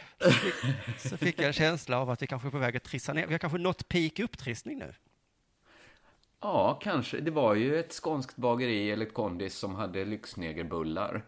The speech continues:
Speaker 1: <laughs> Ja,
Speaker 2: i
Speaker 1: just det.
Speaker 2: tre komplicerade ord som slagits samman. Vad är lyx i det? <laughs> Är det verkligen bullar? Säger man verkligen neger?
Speaker 1: <laughs>
Speaker 2: Eh, men de sa ju bara, "Håll käften."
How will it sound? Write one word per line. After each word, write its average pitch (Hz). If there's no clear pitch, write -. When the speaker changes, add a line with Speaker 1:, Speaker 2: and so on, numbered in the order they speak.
Speaker 1:
<laughs> -
Ja, -
Speaker 2:
i 190
Speaker 1:
just 151
det. 185
Speaker 2:
tre 120
komplicerade 87
ord 85
som 98
slagits 98
samman. 90
Vad 117
är 110
lyx 117
i 101
det? 98
<laughs> -
Är 98
det 98
verkligen 98
bullar? 82
Säger 80
man 78
verkligen 76
neger? -
Speaker 1:
<laughs> -
Speaker 2:
Eh, -
men 127
de 110
sa 156
ju 135
bara, 101
"Håll 196
käften." 110